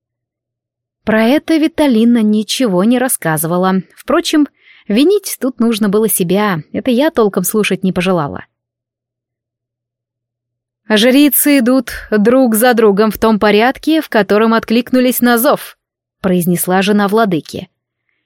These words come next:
И что-то мне подсказывало, что сказано это было именно для меня, так как все давно выстроились в нужном порядке у выхода из храма. Одна я держалась от всех в стороне.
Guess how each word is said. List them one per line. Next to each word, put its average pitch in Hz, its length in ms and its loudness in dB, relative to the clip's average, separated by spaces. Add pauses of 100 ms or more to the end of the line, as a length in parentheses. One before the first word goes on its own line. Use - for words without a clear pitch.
И 196 80 -8
что-то 302 340 -4
мне 294 160 2
подсказывало, 214 680 -2
что - 180 -6
сказано 180 480 -2
это 247 180 -2
было 214 220 0
именно 226 440 2
для 214 160 -2
меня, 185 440 -2 (640)
так 202 180 -4
как 254 200 -4
все - 180 -2
давно 269 260 2
выстроились 247 640 0
в 220 40 0
нужном 196 300 0
порядке 247 520 -2 (340)
у 349 80 2
выхода 285 380 2
из 240 100 0
храма. 170 520 -4 (520)
Одна 240 240 0
я 190 340 0
держалась 190 600 0
от 190 100 -4
всех - 240 -4
в - 40 -12
стороне. 185 580 -4